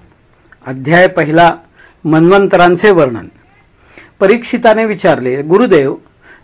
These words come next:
स्वयंभुव मनूचा वंश मी विस्ताराने ऐकला. याच वंशात मरीची वगैरे प्रजापतींनी आपली वंश परंपरा चालवली होती. आता आपण आम्हाला दुसऱ्या मनूविषयी सांगावे."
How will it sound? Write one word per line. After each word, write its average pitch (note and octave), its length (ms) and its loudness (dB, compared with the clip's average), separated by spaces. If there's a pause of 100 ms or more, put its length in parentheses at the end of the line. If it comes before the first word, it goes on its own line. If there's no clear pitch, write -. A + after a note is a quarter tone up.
(140)
स्वयंभुव A3 640 2
मनूचा G#3+ 520 2
वंश E3+ 420 2 (160)
मी A3 140 -4
विस्ताराने E3+ 560 -2
ऐकला. D3+ 320 -4 (760)
याच A3 340 2
वंशात G3+ 640 2
मरीची F#3+ 580 0
वगैरे F3+ 340 0
प्रजापतींनी D#3+ 920 0 (400)
आपली E3 340 0
वंश D3 260 0
परंपरा D3+ 560 -2
चालवली C#3+ 460 -4
होती. C#3 560 -4 (540)
आता D#3+ 260 0
आपण G3+ 280 0
आम्हाला F3+ 440 0
दुसऱ्या F3+ 520 0
मनूविषयी A3 560 -4
सांगावे." B2 480 -6